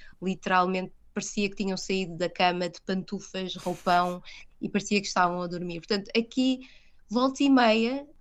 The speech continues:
sinto que vejo coisas que achava que não, não eram possíveis, mas também uma grande abertura em relação a temas bastante complicados a nível de direitos humanos, direitos das mulheres, L G B T, que é um tema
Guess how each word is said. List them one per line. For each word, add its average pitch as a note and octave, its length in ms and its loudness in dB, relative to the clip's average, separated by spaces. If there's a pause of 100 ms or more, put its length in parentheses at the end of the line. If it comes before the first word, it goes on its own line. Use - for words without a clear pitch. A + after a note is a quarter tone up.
sinto C4 540 4
que - 100 -10
vejo A#3+ 380 2
coisas A#3+ 480 4
que C4 140 -2
achava A#3+ 340 2
que B3 160 -8
não, A#3 180 0
não A#3+ 160 0
eram A#3+ 220 0
possíveis, E3 640 -6 (160)
mas A#3 180 0
também A#3 480 2
uma A3+ 160 2
grande A#3 300 2
abertura A3 880 -2 (280)
em A3 140 2
relação A3 340 0
a A3 80 4
temas A3 500 2
bastante G#3 380 -6
complicados F#3+ 640 0
a G3+ 60 0
nível F#3+ 320 0
de E3+ 120 -12
direitos F3+ 640 -2 (380)
humanos, F3+ 500 2
direitos E3+ 360 -4
das E3+ 180 -4
mulheres, F3+ 640 0 (240)
L G3 140 2
G G3 120 2
B G3 140 4
T, G3 540 0 (240)
que - 100 -6
é - 20 -2
um F#3+ 120 0
tema F#3 680 0